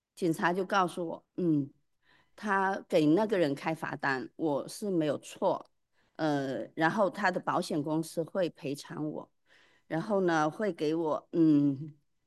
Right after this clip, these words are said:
任何，呃，任何要帮助，他叫我，嗯，就联系，他给了我一个 report number，然后找，呃，给他保险公司的号码，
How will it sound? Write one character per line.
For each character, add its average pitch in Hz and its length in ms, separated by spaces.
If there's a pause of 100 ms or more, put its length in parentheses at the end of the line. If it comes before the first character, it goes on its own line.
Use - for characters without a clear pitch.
(320)
任 226 140
何， 175 260
呃， 151 180
任 208 200
何 185 140
要 180 140
帮 196 280
助， 180 380
他 170 200
叫 185 180
我， 147 220 (140)
嗯， 143 280
就 196 180
联 147 280
系， - 400 (200)
他 208 120
给 165 220
了 147 120
我 156 160
一 151 180
个 180 260
report 185 420
number， 233 440 (680)
然 185 120
后 208 200
找， 175 180
呃， 156 240
给 143 180
他 170 260
保 - 180
险 180 200
公 170 200
司 - 180
的 165 80
号 202 340
码， 160 260